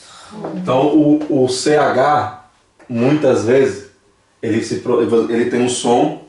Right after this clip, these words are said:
do G, desse G aqui, o R,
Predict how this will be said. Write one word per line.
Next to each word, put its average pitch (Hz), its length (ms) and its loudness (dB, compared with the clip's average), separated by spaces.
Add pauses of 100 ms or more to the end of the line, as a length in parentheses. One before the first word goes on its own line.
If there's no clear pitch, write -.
do 135 140 -2
G, 110 480 -2 (580)
desse 107 360 -6
G 113 180 0
aqui, 101 280 -2
o 98 120 -2
R, - 340 -10